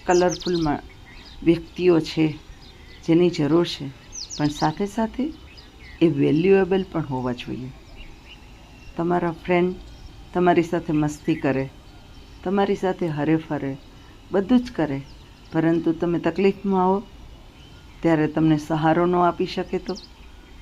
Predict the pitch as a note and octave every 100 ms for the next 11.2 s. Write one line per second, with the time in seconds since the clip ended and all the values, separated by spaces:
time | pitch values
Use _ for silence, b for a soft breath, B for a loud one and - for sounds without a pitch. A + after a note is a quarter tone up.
0 | - - E3 F3+ D#3 D#3+ E3+ E3 G#3+ F#3
1 | G3 - - - - - E3 F3+ F#3 F3+
2 | E3+ - D3 D3 G3 G#3 G#3 G3+ G3+ A3+
3 | G#3+ G#3 G#3 G3+ G3 - - B B B
4 | B - F3 E3+ F3 D#3+ D#3+ F#3+ G#3 A3+
5 | - A#3 A3 A3 G3+ G#3+ - B B B
6 | - E3+ D#3+ D#3+ E3+ E3+ E3 F#3 F3+ G3+
7 | G3+ G#3 G3 G3 G3 F#3 F3 E3+ - E3
8 | E3+ G#3 G#3+ G#3 - G3 F3+ E3+ G3+ G3
9 | G3 F#3+ F#3+ - F3+ - B B B B
10 | - F3 F3 D#3 D3+ D#3+ A3 A#3 A3 G#3+
11 | G3+